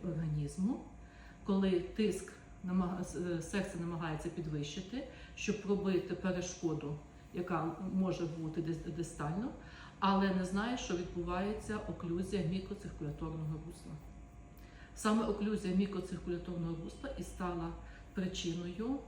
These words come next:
парадоксальних реакцій серцево-судинної системи і неможливості кор-, коригувати тиск. Така ситуація називається парадоксальна реакція, і, е, організм, е, е, не може включити свої ауторегуляторні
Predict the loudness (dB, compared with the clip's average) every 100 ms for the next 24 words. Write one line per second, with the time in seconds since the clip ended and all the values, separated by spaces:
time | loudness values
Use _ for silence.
0 | -12 -14 -2 0 2 0 -2 -2 0 0
1 | 0 0 0 0 -2 -6 -6 -4 -2 -2
2 | -2 -4 -4 -2 -4 -4 -6 -6 -4 0
3 | 0 -2 -8 -16 -14 4 8 10 8 4
4 | 4 2 2 -2 -4 -4 -2 -2 -2 0
5 | 0 0 -2 -2 -2 -2 -6 -4 -4 -4
6 | -8 -16 -16 -16 -16 -16 -16 -14 -12 -6
7 | 0 0 0 -2 0 2 2 2 0 0
8 | 0 0 2 2 0 -2 -2 0 0 -2
9 | -4 -4 -4 -4 -2 -4 -6 -6 -6 -2
10 | 2 4 2 0 -4 -2 0 4 6 6
11 | 4 -2 -4 -2 -2 -2 -4 -4 -2 2
12 | 6 6 6 4 0 -2 -2 -2 -4 -6
13 | -4 -4 0 -2 2 2 4 2 0 -2
14 | 0 -2 -2 -2 -2 -2